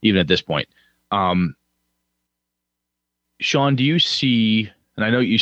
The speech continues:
like you say, you haven't played a lot of it, but part of me wonders or worries if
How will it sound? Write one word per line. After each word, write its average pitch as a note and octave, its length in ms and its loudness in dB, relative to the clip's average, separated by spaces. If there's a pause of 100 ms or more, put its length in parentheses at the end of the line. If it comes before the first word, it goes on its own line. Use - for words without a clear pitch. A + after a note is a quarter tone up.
(120)
like A#2 120 -2
you B2 80 0
say, B2+ 120 0
you G#2+ 60 0
haven't A2+ 200 -2
played A#2 180 -2
a G#2+ 40 0
lot F#2+ 220 0
of D#2+ 60 -4
it, D2 180 -4
but F2+ 200 -2 (1200)
part G3 180 0
of G3+ 100 0
me C#3+ 140 2
wonders A#2 520 0
or G#2+ 100 2
worries G2 640 0
if F#2 500 -4